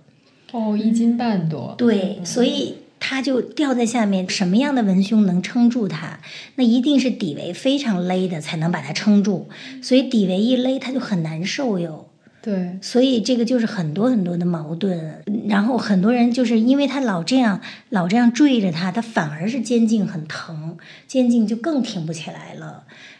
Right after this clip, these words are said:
Speaker 2: 然后我其实碰到一个，他现在其实就是在做这个乳癌协会的一个很受人尊敬的一个前辈哈，我叫他七十岁了，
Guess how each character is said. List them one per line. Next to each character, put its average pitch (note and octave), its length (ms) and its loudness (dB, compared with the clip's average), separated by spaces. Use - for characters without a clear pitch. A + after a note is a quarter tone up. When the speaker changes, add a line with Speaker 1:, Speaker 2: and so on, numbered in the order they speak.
Speaker 2:
然 G#3 140 0
后 A3+ 160 2
我 G3+ 240 2
其 A#3 160 -2
实 C4 220 0
碰 C4 260 0
到 A#3+ 160 2
一 E3+ 160 -4
个， F#3+ 400 -6
他 G3 140 -4
现 G#3+ 140 2
在 G3+ 100 4
其 G3 160 -4
实 G3 60 -2
就 G#3 180 -2
是 F3+ 60 -6
在 A3+ 180 0
做 F3+ 400 -6
这 - 160 -12
个 E3 60 -8
乳 D#3 100 -6
癌 D3+ 140 -8
协 - 220 -6
会 F#3 240 -6
的 D#3+ 100 -10
一 E3+ 140 -14
个 F3 240 -16
很 D#3 480 -10
受 G3 260 -4
人 F3+ 140 -2
尊 G3+ 200 2
敬 G3+ 220 2
的 D#3+ 60 -4
一 D#3 180 -10
个 D#3+ 240 -8
前 D#3+ 280 -2
辈 F#3 200 0
哈， D3+ 200 -4
我 D3+ 60 -12
叫 E3 240 -14
他 D#3 260 -12
七 - 220 -4
十 F#3+ 140 -8
岁 F#3 320 -10
了， D#3+ 180 -16